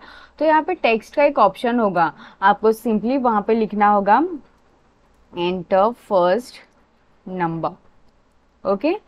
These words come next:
और अभी सेकेंड वाली को सिलेक्ट करना है। स-,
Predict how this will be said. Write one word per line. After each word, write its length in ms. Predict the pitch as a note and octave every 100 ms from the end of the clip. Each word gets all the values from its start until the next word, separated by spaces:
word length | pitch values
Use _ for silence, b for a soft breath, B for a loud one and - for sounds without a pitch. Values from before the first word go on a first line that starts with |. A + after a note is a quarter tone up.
| b b _
और 380 | - - G3 G3+
अभी 300 | F#3 G3 B3
सेकेंड 380 | C#4 A3+ A#3 A3+
वाली 200 | G3 F3+
को 140 | F3+
सिलेक्ट 360 | F3+ F#3+ E3+ -
करना 240 | D#3+ D#3
है। 160 | D#3 D#3+ b b b b -
स-, 220 | -